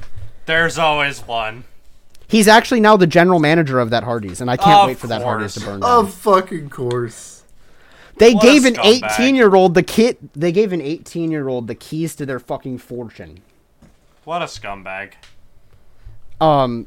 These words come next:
Speaker 2: yeah. Anyways, on to the next story now that I'm thoroughly heated up about
Speaker 3: Johnny time.
Speaker 2: Johnny.
Speaker 1: Yeah, I, I believe that would be me, if I'm not mistaken.
Speaker 3: I believe so. You're up.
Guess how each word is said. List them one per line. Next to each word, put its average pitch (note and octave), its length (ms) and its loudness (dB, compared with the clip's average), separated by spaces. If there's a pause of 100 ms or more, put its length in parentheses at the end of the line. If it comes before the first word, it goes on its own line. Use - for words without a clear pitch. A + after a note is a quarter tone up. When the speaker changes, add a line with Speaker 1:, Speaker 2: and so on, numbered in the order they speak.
Speaker 2:
yeah. A2 320 -8 (360)
Anyways, E3+ 580 -4 (120)
on E3+ 200 0
to D#3 180 -2
the E3 140 2
next C3 260 -4
story A2 280 -8
now A2 160 -8
that A#2 100 -6
I'm A2 180 -6
thoroughly A#2 500 -6
heated G2 380 -8
up G2 200 -6
about F#2 360 -10 (1000)
Speaker 3:
Johnny A2+ 380 -8
time. G2 60 -18
Speaker 2:
Johnny. F2+ 560 -12 (2250)
Speaker 1:
Yeah, D3 300 -14 (200)
I, G#2+ 300 -8 (160)
I B2 140 -2 (120)
believe C3+ 140 -4
that A#2 240 -2
would A#2 140 -20
be G2+ 140 -16
me, F#2 360 -16 (160)
if G2 120 -20
I'm F2+ 100 -18
not F#2 200 -20
mistaken. G2+ 460 -20 (460)
Speaker 3:
I A#2 80 -10
believe C3+ 300 -4
so. G3 440 -4
You're D3 220 -6
up. A3 300 -4